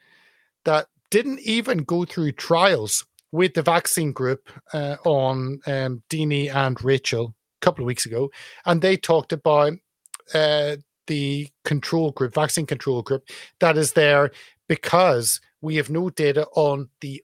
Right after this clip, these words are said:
unvaxxed. We don't actually have any data because not divided up. In fact, Pfizer initially started the trial, so, um, they would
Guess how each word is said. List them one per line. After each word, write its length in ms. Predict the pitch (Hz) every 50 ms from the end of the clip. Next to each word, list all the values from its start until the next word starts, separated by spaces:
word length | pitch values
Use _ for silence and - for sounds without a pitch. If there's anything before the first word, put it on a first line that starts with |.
| -
unvaxxed. 800 | 147 143 147 143 127 - 139 123 107 - - - - - - - _ _ _ _ _ _ _ _
We 100 | - 165 165
don't 160 | 208 247 254
actually 280 | 214 180 - - 170
have 140 | 151 143 123
any 320 | 151 147 147 147 139 131 120 _ _
data 220 | - 156 160 156 131
because 280 | 110 - - 127 -
not 180 | - 151 151 -
divided 340 | - 117 143 139 131 123 120
up. 220 | 147 139 120 - - - - - -
In 120 | - 175 156
fact, 320 | - 170 156 147 - -
Pfizer 560 | - 165 160 170 180 175 143 165 156 151 143 - - - - _ _
initially 580 | - 165 147 147 143 160 175 - - - 151 139
started 400 | 131 - - 147 135 135 131 120
the 80 | - 131
trial, 540 | - - 151 139 143 139 123 113 113 113 - _ _ _
so, 480 | - - - 147 139 127 123 120 123 127 - _ _ _ _ _ _ _ _ _ _ _ _ _ _ _ _ _ - - _ -
um, 600 | 151 143 139 139 135 131 127 127 127 131 131 _
they 200 | - 147 139 131
would 380 | 123 113 123 123 123 120 113 -